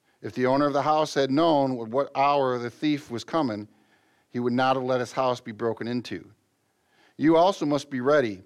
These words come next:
because the Son of Man will come at an hour when you do not expect him. And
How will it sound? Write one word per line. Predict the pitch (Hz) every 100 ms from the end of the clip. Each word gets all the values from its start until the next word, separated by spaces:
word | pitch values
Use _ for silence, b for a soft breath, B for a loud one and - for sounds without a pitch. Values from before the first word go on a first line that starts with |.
| _ b b
because | - 139 120
the | 117
Son | 151 151
of |
Man | 143 156 156 143
will |
come | - 180 147 110 110 b b b _
at | 123
an | 120 -
hour | 139 135 117 113 -
when | 113 113
you | 104
do | 120
not | 123 113 104
expect | - - 120 110
him. | - - - _ _ _ _ _ _ _ _ _ _ _ _ _ _ _ _ _ _ _ _ _ _ _ _ _ _ _ _ _ _ _ _ _ _ _ _ _ -
And | 101 95 87